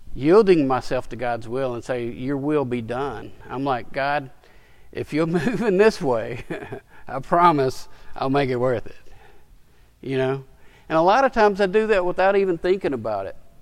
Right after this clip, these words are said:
But he says, "I, so I say to you, it will be given to you. Seek and you will find. Knock and it will be opened to you. For everyone who asks receives, and he who seeks finds, and to him who knocks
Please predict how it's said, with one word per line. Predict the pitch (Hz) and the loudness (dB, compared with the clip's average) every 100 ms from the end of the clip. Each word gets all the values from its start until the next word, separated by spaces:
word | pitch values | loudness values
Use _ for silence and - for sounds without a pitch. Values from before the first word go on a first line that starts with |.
| - - - - - - - - - - - - - - - | -20 -20 -20 -20 -20 -20 -20 -20 -20 -20 -20 -18 -18 -16 4
But | 180 | 10
he | 202 | 10
says, | 214 214 196 | 10 10 10
"I, | 196 | 10
so | 180 208 | 10 12
I | 196 | 12
say | 196 226 226 | 12 12 10
to | 240 | 10
you, | 196 135 98 - - - - - - | 6 4 2 -6 -14 -18 -20 -20 0
it | - | 8
will | 196 | 8
be | 190 220 | 8 4
given | 180 233 226 185 | 8 8 8 6
to | 147 | 6
you. | 131 | 2
Seek | - - 247 233 - - | 2 4 4 4 0 0
and | 165 | 2
you | 196 | 8
will | 196 | 8
find. | - 185 196 185 139 110 107 - - - | 8 6 8 6 4 0 2 2 2 -6
Knock | 120 147 202 208 139 - - - | -2 2 4 4 2 -4 -16 -8
and | 151 | -2
it | 170 160 | -2 0
will | 170 | -2
be | 156 160 | 0 4
opened | 160 185 - 117 - - - - - | 4 4 0 -8 -10 -12 -14 -20 -4
to | 139 | -2
you. | 127 117 107 - - - - - - - - | 0 -2 -6 -10 -20 -20 -20 -20 -20 -20 0
For | - 185 | 10 12
everyone | 262 262 233 226 214 | 12 12 10 10 12
who | 208 | 12
asks | 190 202 226 - 147 | 12 12 12 8 0
receives, | 147 - 190 190 143 120 110 - - - - - | -2 6 10 10 10 6 0 -6 -12 -16 -10 0
and | 151 | 6
he | 208 | 6
who | 208 196 | 8 6
seeks | - 214 185 | 8 6 6
finds, | - 190 202 175 123 120 131 | 6 8 10 8 4 2 4
and | 151 - | 8 10
to | 135 | 10
him | 170 185 170 | 8 8 8
who | 170 | 6
knocks | 160 165 170 143 - - | 8 10 10 8 4 -12